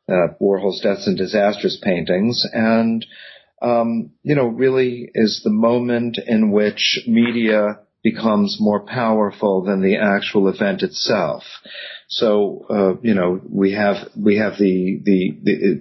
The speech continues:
the, a sort of simulacra. We have the president and the first lady as actors. The whole thing is, is actually rather staged, staged for the camera. The deaths,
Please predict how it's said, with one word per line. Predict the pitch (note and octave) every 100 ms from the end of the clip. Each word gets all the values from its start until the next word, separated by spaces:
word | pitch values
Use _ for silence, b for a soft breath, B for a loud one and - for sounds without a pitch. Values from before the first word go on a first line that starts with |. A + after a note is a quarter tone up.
| -
the, | G#2 F#2+ -
a | G#2
sort | - A#2+
of | G2+
simulacra. | - A#2 G2 G2 F#2+ G2 F#2+ D#2+
We | F2 F#2+
have | F#2+
the | F#2 - B B B -
president | A#2+ G#2 G2 F#2 F#2+
and | - G2 F2+
the | F2
first | - G#2 -
lady | G2 F#2+ F#2 -
as | F#2 F#2 -
actors. | - F#2+ F#2 - F#2+ F2 E2 -
The |
whole | G#2 G#2+ F#2
thing | F#2+
is, | F#2 - -
is | F#2+ F#2+
actually | F#2+ - F#2+
rather | F2+ F2+
staged, | F2 - G2+ F2+ F2+
staged | - - G#3 F#2 - -
for | F2+
the | F#2
camera. | F#2+ F2 F2+ E2
The | F2+
deaths, | G2+ F#2 F#2+ -